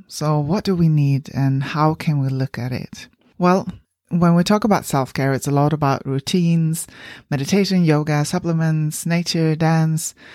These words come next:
and things that lights you up. And all of those things are great if that's what you need. So if we start to adding things,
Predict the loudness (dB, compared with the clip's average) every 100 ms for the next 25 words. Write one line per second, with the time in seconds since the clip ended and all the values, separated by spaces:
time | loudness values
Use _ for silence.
0 | -20 -20 _ 0 0 2 0 0 -4 -2
1 | -2 -2 -4 -4 -4 -8 -10 -12 -4 -2
2 | -2 2 2 4 2 2 0 -2 -2 -2
3 | -2 -2 -2 -4 -10 -14 _ -4 -2 0
4 | 0 -2 -4 -4 -4 -4 -4 -6 -12 _
5 | _ _ _ -16 -6 0 2 2 -2 _
6 | _ -8 -4 -4 -4 0 0 2 0 0
7 | 2 2 4 4 2 0 -4 -4